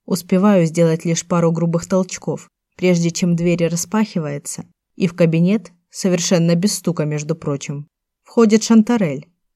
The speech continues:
От одного ее присутствия рядом меня рвет на части, и возбуждение ударяет мощной волной в голову. Девка стонет, как сумасшедшая, похоже, совершенно не замечая того, что мы уже не наедине.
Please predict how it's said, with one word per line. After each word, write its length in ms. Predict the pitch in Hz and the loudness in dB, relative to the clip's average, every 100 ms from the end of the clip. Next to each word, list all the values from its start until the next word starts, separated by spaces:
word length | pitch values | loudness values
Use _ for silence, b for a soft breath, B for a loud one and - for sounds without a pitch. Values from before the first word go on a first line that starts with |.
| _ _ _ _ _ - | _ _ _ _ _ -10
От 180 | 180 | -4
одного 360 | 202 214 220 220 | 4 6 8 6
ее 240 | 226 226 | 6 4
присутствия 760 | 226 240 - 196 - - 170 170 | 2 -2 -2 -2 -4 -2 0 2
рядом 460 | 202 220 170 139 - _ _ 185 | 2 0 -2 -6 -12 _ _ 2
меня 280 | 196 240 | 4 4
рвет 240 | 220 170 170 | 4 0 0
на 140 | 208 | 0
части, 560 | 220 175 135 - - - _ _ _ | 0 -2 -4 -8 -14 -18 _ _ _
и 100 | 175 | -6
возбуждение 840 | 165 170 170 170 165 208 208 170 - | -4 -2 0 0 4 6 6 4 -2
ударяет 500 | 165 170 175 170 170 | -4 0 0 0 0
мощной 380 | 180 170 190 | 0 0 -2
волной 360 | 175 180 180 180 | 0 0 2 0
в 60 | 185 | 0
голову. 520 | 185 151 135 143 - _ _ _ _ _ _ _ _ | -2 -2 -4 -10 -16 _ _ _ _ _ _ _ _
Девка 460 | 165 160 208 208 156 | -6 0 0 0 -4
стонет, 400 | - 180 165 165 | -2 0 0 -2
как 160 | 165 | -6
сумасшедшая, 800 | - 185 185 - 160 - 143 147 147 _ _ _ - | -2 0 0 0 -4 -6 -10 -12 -14 _ _ _ -10
похоже, 380 | 160 180 165 | -4 0 0
совершенно 640 | 165 175 165 - 214 208 175 | 0 -2 -2 0 4 4 4
не 120 | 156 | 0
замечая 540 | 165 165 170 180 165 | -2 -2 -4 -4 -4
того, 280 | 165 170 175 | -4 -4 -4
что 200 | 170 165 | -4 -6
мы 140 | 151 | -4
уже 240 | 156 156 165 | -4 -2 -2
не 100 | 160 | 0
наедине. 680 | 160 165 170 202 185 135 | 0 0 2 2 2 -2